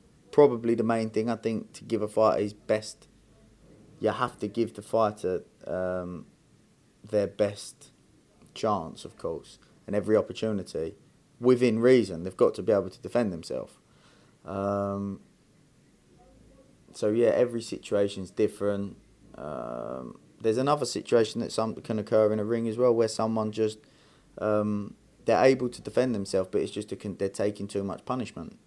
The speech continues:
Um, so you have to take each, e-, each and every time it's, it's a different and individual situation. And, um, like I say, twice previously, I've, uh,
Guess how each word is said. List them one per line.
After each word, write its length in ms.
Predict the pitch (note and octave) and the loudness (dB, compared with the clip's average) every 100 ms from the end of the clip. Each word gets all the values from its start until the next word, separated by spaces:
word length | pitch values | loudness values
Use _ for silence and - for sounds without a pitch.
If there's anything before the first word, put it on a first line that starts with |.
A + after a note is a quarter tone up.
| _ _ _ _ _ _ - - - | _ _ _ _ _ _ -20 -14 -8
Um, 540 | F#2 F#2 F#2 F#2 F2+ - _ _ _ _ _ _ _ _ - | -6 -4 -6 -8 -12 -18 _ _ _ _ _ _ _ _ -18
so 100 | - | -4
you 80 | B2+ | -2
have 160 | C#3+ C3+ | 0 -2
to 80 | A#2+ | -2
take 260 | A#2+ A2 - | -2 -2 -2
each, 400 | A#2+ - - - C3 | -4 -4 -10 -2 0
e-, 80 | - | 2
each 260 | D3+ A2+ B2 | 2 0 -2
and 80 | |
every 220 | A#2+ A2 G#2 | -4 -4 -4
time 320 | A2 A2 G2 | 0 0 -2
it's, 320 | - - - _ _ _ _ _ | -8 -14 -20 _ _ _ _ _
it's 180 | - - | -16 -12
a 20 | |
different 380 | - G#2+ - G2+ | -4 -4 -4 -6
and 140 | C2 G2 | -4 -4
individual 520 | G2+ F#2 G2 - F2+ | -4 -6 -8 -6 -8
situation. 840 | - - F#2+ G2+ G#2 - F2+ E2+ | -8 -8 -2 0 0 -4 -10 -10
And, 260 | F2 E2+ E2+ | -10 -8 -8
um, 380 | E2+ F2 F2 - _ _ _ _ _ - | -8 -8 -12 -16 _ _ _ _ _ -4
like 240 | F#2+ G2+ | -2 -2
I 40 | F#2+ | -4
say, 260 | - G2 | -2 -2
twice 300 | F#2 - G#2 | 0 0 0
previously, 720 | - A2+ G#2+ G2 F2+ - F2+ F2+ _ _ _ _ _ _ - | 0 0 0 -2 -6 -4 -4 -6 _ _ _ _ _ _ -4
I've, 300 | F#2+ G2 G2 | -4 -2 -2
uh, 360 | F2 F2 F2+ | -2 -2 -4